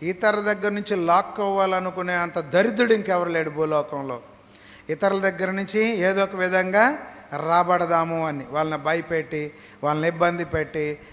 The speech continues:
వాళ్ళని చూడండి, కొంతమంది తల్లిదండ్రులు పిల్లలు ఏడిపిస్తారండి, ఎంత ఏడిపిస్తారో, ఎంత ఇబ్బంది పడతారో. ఏ, నే-, నిన్న ఒక, ఆ, మరి ఒక బాబు ఒక సెల్ ఫోన్ అవసరం ఉంది, ఎప్పటి నుంచో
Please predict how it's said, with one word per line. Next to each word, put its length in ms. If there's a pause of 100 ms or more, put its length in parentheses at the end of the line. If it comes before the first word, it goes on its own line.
(140)
వాళ్ళని 420
చూడండి, 420
కొంతమంది 580
తల్లిదండ్రులు 500
పిల్లలు 360
ఏడిపిస్తారండి, 1080 (400)
ఎంత 420
ఏడిపిస్తారో, 640
ఎంత 280
ఇబ్బంది 340
పడతారో. 580 (580)
ఏ, 40 (680)
నే-, 280
నిన్న 220
ఒక, 600 (540)
ఆ, 140
మరి 460 (680)
ఒక 240
బాబు 720 (420)
ఒక 80
సెల్ 300
ఫోన్ 240
అవసరం 420
ఉంది, 320 (400)
ఎప్పటి 280
నుంచో 320